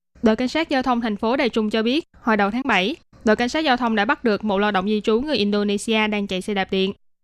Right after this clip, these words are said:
Sau khi tra xét, phát hiện trên người lao động di trú này nồng nặc mùi rượu. Sau khi xác nhận người này đã sử dụng chất có cồn, cảnh sát đã giải thích về những quy định liên quan.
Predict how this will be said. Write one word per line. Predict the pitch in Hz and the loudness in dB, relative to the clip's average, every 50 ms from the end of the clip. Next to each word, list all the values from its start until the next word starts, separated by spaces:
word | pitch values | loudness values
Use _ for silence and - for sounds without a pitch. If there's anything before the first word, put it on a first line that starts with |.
| _ | _
Sau | - - 233 208 | -2 0 0 2
khi | - 220 208 | 2 0 0
tra | 202 220 202 202 | 0 0 -2 -2
xét, | - 233 262 330 - _ _ _ - | 0 -2 -2 -2 -4 _ _ _ -4
phát | - 330 330 | -2 0 0
hiện | 294 - 294 190 | 2 2 2 2
trên | 196 240 220 220 | 2 0 0 0
người | 214 208 196 | 2 2 2
lao | 208 208 196 | 2 2 2
động | 175 180 | 0 0
di | 202 208 | 0 0
trú | 208 - 220 247 | 0 0 0 0
này | 254 233 208 190 185 - - | 2 0 0 -2 -4 -4 -2
nồng | 220 208 196 196 | 0 0 0 0
nặc | 185 185 202 | -2 -2 -2
mùi | 208 190 185 | 0 0 2
rượu. | 180 190 185 190 190 - _ _ _ _ _ _ _ - - - - | 2 2 2 0 0 -4 _ _ _ _ _ _ _ -20 -20 -8 -2
Sau | - 247 240 | 0 2 2
khi | - 254 240 | 2 0 -2
xác | 285 294 302 | -2 -2 -2
nhận | 294 240 196 196 | -2 -2 -2 0
người | 202 202 196 | 0 0 0
này | 196 190 185 | 0 0 0
đã | 190 208 | 0 -2
sử | - 214 220 | 0 0 0
dụng | 226 196 180 196 | 0 0 0 0
chất | - - - | -4 -4 -2
có | - 269 277 | -2 -2 0
cồn, | - 247 226 220 202 196 - - - - - | 2 2 4 4 2 0 -4 -8 -18 -8 -2
cảnh | 214 214 226 | -2 -2 0
sát | - 269 320 - | 0 0 0 0
đã | - 214 | 0 0
giải | 202 185 190 | 2 0 0
thích | 214 311 - _ - | -2 -4 -6 _ 2
về | 214 202 | 2 2
những | 196 196 220 | 2 2 0
quy | - 240 220 | 2 2 2
định | 190 185 185 202 | 2 0 -2 0
liên | 220 220 220 | 0 -2 0
quan. | 233 226 226 226 220 | 2 2 2 2 0